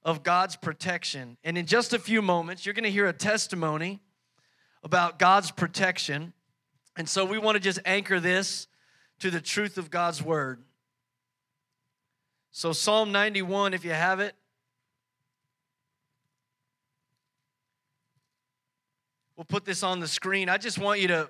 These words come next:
to put your eyes on this. This is the word of the Lord today. Look at it with me. "Whoever dwells in the shelter of the Most High will rest in the shadow of the Almighty.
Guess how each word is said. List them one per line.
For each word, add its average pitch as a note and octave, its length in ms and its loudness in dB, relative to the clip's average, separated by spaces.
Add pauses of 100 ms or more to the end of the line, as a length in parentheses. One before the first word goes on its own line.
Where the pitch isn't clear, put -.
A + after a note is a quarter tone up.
to E3+ 80 -10
put A3 220 0
your F#3 140 2
eyes F#3 340 2
on D#3+ 220 0
this. C#3+ 180 -4
This A#3 240 -2
is G#3 140 -6
the F3+ 100 2
word F#3+ 320 2
of G#3 80 -2
the G3 80 0
Lord F3 320 2
today. D3+ 340 -4
Look F3+ 220 -6
at E3+ 100 0
it D#3+ 60 2
with D#3 180 -4
me. C#3 160 -14 (340)
"Whoever C4+ 520 2
dwells G#3 600 2
in G#3+ 200 0
the F#3 100 0
shelter A3+ 500 2
of F3+ 100 -2
the F3+ 80 -4
Most F#3 320 -2
High D#3+ 420 -4 (760)
will F#3+ 240 2
rest F3+ 800 -2 (880)
in G3 160 -2
the E3+ 80 -4
shadow G3 500 2
of D#3+ 120 -2
the E3 120 -2
Almighty. D#3+ 600 -2